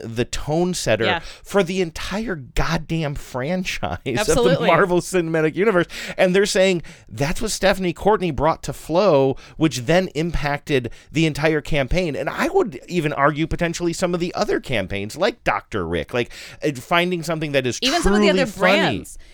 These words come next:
Speaker 1: Yeah,
Speaker 2: Like,
Speaker 1: sure.
Speaker 2: I think that the J K Simmons character owes a lot to,
Speaker 1: Mm.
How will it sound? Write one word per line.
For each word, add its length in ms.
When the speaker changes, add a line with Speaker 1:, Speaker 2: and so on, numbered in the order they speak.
Speaker 1:
Yeah, 140
Speaker 2:
Like, 140
Speaker 1:
sure. 300
Speaker 2:
I 140
think 240
that 160
the 80
J 180
K 160
Simmons 380
character 440
owes 220
a 80
lot 400
to, 540
Speaker 1:
Mm. 320